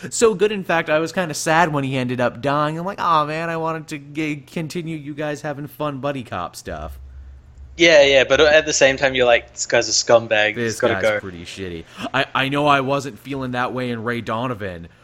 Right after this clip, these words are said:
Speaker 1: when, uh, when Jon Voight shot him. I'm like, "Good, good."
Speaker 2: <laughs>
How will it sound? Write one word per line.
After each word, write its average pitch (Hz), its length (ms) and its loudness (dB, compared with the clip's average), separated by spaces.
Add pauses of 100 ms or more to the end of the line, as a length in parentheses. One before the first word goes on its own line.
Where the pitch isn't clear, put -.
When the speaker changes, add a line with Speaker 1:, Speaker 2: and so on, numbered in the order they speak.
(140)
Speaker 1:
when, 113 240 -6
uh, 98 380 -6
when 104 220 -10
Jon 110 320 -4
Voight 107 380 -8
shot 104 380 -4
him. 107 180 -8
I'm 104 140 -8
like, 104 240 -6
"Good, 117 500 -4
good." 120 540 -8 (440)
Speaker 2:
<laughs> 170 840 0